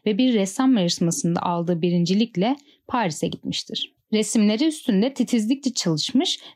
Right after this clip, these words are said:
ve yüzlerce taslak çizdikten sonra esas resmine başlamıştır. Akademizm, realizm ve naturalizm gibi akımlarda eserler vermiştir. William, Fransız romantik dönemine damga vurmuş olsa da bir resmi bu romantik tarzının oldukça dışındadır.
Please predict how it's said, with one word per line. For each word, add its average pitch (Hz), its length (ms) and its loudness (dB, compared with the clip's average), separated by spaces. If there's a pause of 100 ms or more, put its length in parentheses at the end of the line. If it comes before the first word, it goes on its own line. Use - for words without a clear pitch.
ve 202 80 2
yüzlerce 254 540 0
taslak 240 400 -4
çizdikten 196 520 0
sonra 180 360 0
esas 233 380 -2
resmine 170 380 2
başlamıştır. - 760 -4 (160)
Akademizm, 196 720 2 (160)
realizm 180 580 2
ve 233 120 4
naturalizm 240 640 2
gibi 160 200 -2
akımlarda 175 600 0 (240)
eserler 220 520 0
vermiştir. - 680 -6 (240)
William, 285 440 2 (240)
Fransız 254 500 0
romantik 214 480 0
dönemine 196 420 2
damga 190 280 2
vurmuş 180 360 2
olsa 156 340 -2
da 240 180 0
bir 277 360 0 (100)
resmi 220 500 2
bu 247 80 4
romantik 226 460 2
tarzının 175 420 0
oldukça 247 520 0
dışındadır. 180 640 -2